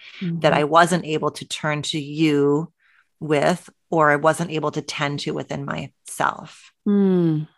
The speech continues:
Speaker 2: Yeah, that makes so much sense. And in Enneagram circles, we talk a lot about the self-preserving, the sexual, and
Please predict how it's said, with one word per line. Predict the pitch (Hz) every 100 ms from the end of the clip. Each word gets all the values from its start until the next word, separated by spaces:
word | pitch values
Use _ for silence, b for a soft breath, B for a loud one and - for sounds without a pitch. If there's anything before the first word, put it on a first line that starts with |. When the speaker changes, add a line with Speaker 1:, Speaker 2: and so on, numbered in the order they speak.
| _
Speaker 2:
Yeah, | - 165 160 185 185 156 165
that | 190
makes | 190 175 -
so | - - 180 214 226
much | 202 170 -
sense. | - 165 160 - - B B B
And | 202 185 170
in | 208 214
Enneagram | 190 220 214 196 185
circles, | 190 190 185
we | 180
talk | - 180
a | 196
lot | 185 175
about | 175 170 160
the | 185
self-preserving, | 175 180 165 - - 180 202 196 190 185 185
the | 180
sexual, | 170 180 165 - 185 170 165 175
and | 190 170 160 160